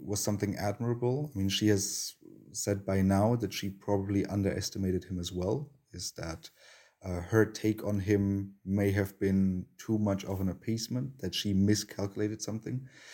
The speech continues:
which, first of all, I, I like it when politicians can admit that they are maybe wrong, but her attempts to properly understand the other side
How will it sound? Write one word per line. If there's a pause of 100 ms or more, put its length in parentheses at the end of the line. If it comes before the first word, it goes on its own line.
(400)
which,
first
of
all,
I, (160)
I
like
it
when
politicians
can
admit
that
they
are (200)
maybe
wrong, (500)
but
her
attempts
to (100)
properly
understand
the
other
side